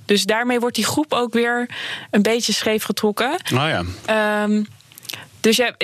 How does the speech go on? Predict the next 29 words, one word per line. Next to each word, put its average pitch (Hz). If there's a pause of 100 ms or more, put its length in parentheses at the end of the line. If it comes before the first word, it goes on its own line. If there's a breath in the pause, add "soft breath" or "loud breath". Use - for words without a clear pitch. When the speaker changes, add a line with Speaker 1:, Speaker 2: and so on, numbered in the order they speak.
(160)
Speaker 1:
uiteindelijk 254
onze 277
conclusie 247
is: 214 (100)
ja, 220
het 262
komt 247
voor, 247
maar 233
we 226
moeten 233
echt -
veel 254
meer 247
onderzoek 220
doen, 214
willen 214
we, 196 (240)
eh, 190
weten 208
wat 208
nou 202
de 190
oorzaak 208
is 190
van 202
die 170
klachten. -
Speaker 2:
Ja. 117